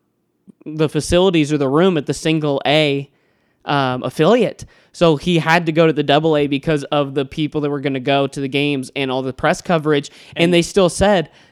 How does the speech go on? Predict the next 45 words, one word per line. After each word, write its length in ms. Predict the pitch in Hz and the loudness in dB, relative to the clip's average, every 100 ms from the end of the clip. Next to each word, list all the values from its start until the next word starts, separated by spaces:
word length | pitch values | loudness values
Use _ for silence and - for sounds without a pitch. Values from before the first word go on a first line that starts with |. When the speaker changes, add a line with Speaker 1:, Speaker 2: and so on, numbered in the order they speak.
| - | -2
Speaker 1:
that 340 | 170 165 151 - | 2 4 2 -4
he 200 | - 190 | -4 -2
sold 240 | 208 190 | 0 2
out 240 | 170 - - | 2 0 0
every 580 | 160 143 151 170 196 196 | 0 0 -2 0 0 -4
park 400 | - 156 151 - | -6 -4 -4 -4
that 200 | 147 143 | -14 -6
they 140 | 160 | -4
went 400 | 143 139 156 156 | -2 -4 -6 -8
to 140 | - 139 | -10 -6
Speaker 2:
How 100 | 175 | -6
many 220 | 190 196 | -6 -4
Speaker 1:
nationwide. 540 | 156 175 175 165 170 156 | -2 -2 -2 -2 -4 -6
Speaker 2:
times 20 | 107 | -10
does 120 | 139 | -10
that 200 | 147 143 | -8 -8
happen? 340 | 131 131 - 113 | -8 -10 -10 -8
How 180 | 143 196 | -4 -4
m-, 80 | 202 175 | -6 -12
you 140 | 220 | -12
never 420 | 214 240 277 247 214 | -6 -4 -4 -4 -8
see 180 | - 165 | -8 -8
it 80 | 131 | -8
with 80 | |
a 40 | 123 | -12
minor 220 | 117 104 | -14 -14
league 180 | 90 67 | -16 -18
team. 140 | - - | -18 -4
Speaker 1:
No, 400 | 196 202 170 165 | 2 4 4 2
what 220 | 185 190 | 2 2
you 120 | 190 | 0
see 240 | - 254 254 | -4 -4 -2
from 180 | 214 202 | 0 0
a 60 | |
minor 340 | 170 160 190 190 | 0 0 2 2
league 240 | 160 151 | 0 -2
team 240 | - 160 151 | -4 -4 -2
pretty 220 | 294 233 | -2 0
normally, 460 | 170 170 202 139 139 | 0 0 -2 -2 -2
like 180 | 135 | -2
we 200 | 143 190 180 | -2 -2 -2
see 220 | 202 180 | -4 -4
in 140 | 151 | -2
Des 100 | 147 | -4
Moines, 420 | 147 196 233 156 | -2 0 0 -2